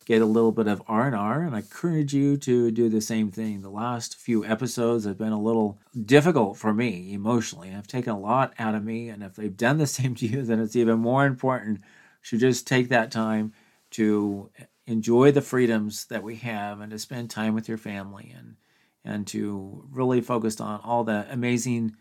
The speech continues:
freedoms that, that God has given to each of us and, and to this country. If I haven't said it before, I'm also incredibly grateful for those who have fought for our freedoms,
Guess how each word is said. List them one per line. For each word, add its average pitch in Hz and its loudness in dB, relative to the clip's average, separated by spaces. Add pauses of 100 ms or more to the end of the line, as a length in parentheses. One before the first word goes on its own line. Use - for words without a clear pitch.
(140)
freedoms 107 2
that, 104 -10 (300)
that 104 -4
God 113 4
has 104 -2
given 107 -4 (560)
to - -4
each 147 6
of 131 0
us 120 6
and, 107 -2
and 113 -2
to 110 0
this 101 -4
country. 107 -6 (680)
If - -4
I 110 4
haven't 135 6
said 143 6
it 127 4
before, 123 0
I'm 104 2
also 110 0
incredibly 110 -4
grateful 107 -4
for 104 -12
those 98 -8
who 107 -16
have 95 -14
fought 117 0
for 139 -6
our 113 0
freedoms, 117 -4